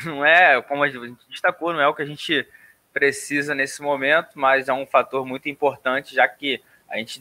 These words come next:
vê que pelo fora de campo a gente tá em outro patamar, a torcida do Flamengo faz a diferença e desbanca torcedores de clubes do mundo inteiro, você destacou muito bem da N B A, então é assim, vamos, vamos seguir o programa, vou dar só um giro rápido no chat,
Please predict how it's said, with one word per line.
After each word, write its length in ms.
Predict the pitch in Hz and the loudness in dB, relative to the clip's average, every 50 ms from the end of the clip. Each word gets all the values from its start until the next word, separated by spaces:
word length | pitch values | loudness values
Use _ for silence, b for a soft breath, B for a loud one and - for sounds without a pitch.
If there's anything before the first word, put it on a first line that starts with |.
| 123 | -18
vê 220 | 113 - 139 170 185 | -6 -2 0 0 0
que 320 | 180 - 160 147 139 123 - _ | -2 -4 -4 -4 -4 -4 -6 _
pelo 220 | - 156 143 135 | -4 -2 -2 -2
fora 300 | - _ - 156 160 160 | -2 _ 4 4 4 4
de 100 | 156 - | 2 -2
campo 120 | - 143 139 | -6 -10 -10
a 40 | 143 | -6
gente 80 | - | -2
tá 100 | - 147 | 0 0
em 60 | 139 | 2
outro 200 | 139 147 151 147 | 2 2 0 2
patamar, 480 | - 147 139 - 131 117 117 127 135 135 | 2 2 4 4 4 4 4 4 4 4
a 40 | 131 | 2
torcida 280 | 131 - - 127 123 | -2 -8 -10 -8 -8
do 60 | 123 - | -8 -4
Flamengo 340 | - 135 123 127 127 127 _ | -2 -2 0 0 -2 -6 _
faz 200 | _ 127 127 127 | _ 0 0 0
a 40 | 131 | -2
diferença 600 | - - - 120 113 120 131 135 - - 135 b b b b b _ | -4 -2 0 2 2 2 2 0 -2 -8 -10 b b b b b _
e 200 | - 113 120 120 117 | -10 -8 -6 -6 -8
desbanca 720 | 117 120 110 113 113 123 131 147 - - 180 170 151 123 | -8 -12 -8 -2 0 0 0 0 2 4 4 6 4 4
torcedores 440 | - - 123 - - 127 131 143 139 | 0 -4 -10 -10 -6 -4 -2 -2 -4
de 80 | 139 | -6
clubes 280 | 135 _ 143 147 147 143 | -10 _ -16 -16 -16 -16
do 80 | 135 139 | -16 -14
mundo 180 | 143 147 151 | -10 -8 -8
inteiro, 280 | 147 - - 135 151 143 | -8 -2 0 0 2 2
você 200 | 127 127 - 139 | 0 -4 -8 -10
destacou 240 | - - 123 - 131 | -10 -10 -10 -10 -12
muito 160 | 135 - 120 | -16 -10 -6
bem 160 | 127 131 135 | -6 -4 -2
da 100 | 127 123 | -2 -2
N 100 | 120 131 | -4 -4
B 640 | - 110 101 95 113 143 156 156 151 143 131 110 - _ b b b b b b _ | -6 -6 -4 -2 0 2 2 2 2 0 -2 -6 -10 _ b b b b b b _
A, 60 | 104 | -20
então 720 | 110 113 - - 120 123 135 139 147 151 151 156 156 160 b b b b b _ | -18 -8 -2 0 2 2 4 2 2 0 0 -4 -6 -8 b b b b b _
é 100 | - - | -2 0
assim, 420 | - 175 - - - 123 98 92 87 | 0 0 -2 -6 -10 -10 -10 -12 -8
vamos, 380 | 90 110 135 170 - 175 151 | -6 -2 0 2 2 4 4
vamos 220 | 143 190 226 247 214 | 4 4 2 2 0
seguir 340 | - - 190 156 156 185 185 | -2 -4 -4 -2 0 0 0
o 60 | 175 | 2
programa, 500 | - 151 147 139 135 156 170 185 185 175 | 2 2 2 4 4 4 6 6 4 4
vou 100 | 160 180 | 4 4
dar 140 | 190 190 190 | 4 4 4
só 160 | - - 190 | 4 4 2
um 80 | 180 | 2
giro 200 | 160 - 170 160 | 2 0 0 0
rápido 320 | 147 147 151 147 147 139 135 | 2 2 2 2 0 -4 -8
no 80 | 131 | -8
chat, 340 | 127 - - 147 147 143 b | -4 2 2 4 4 2 b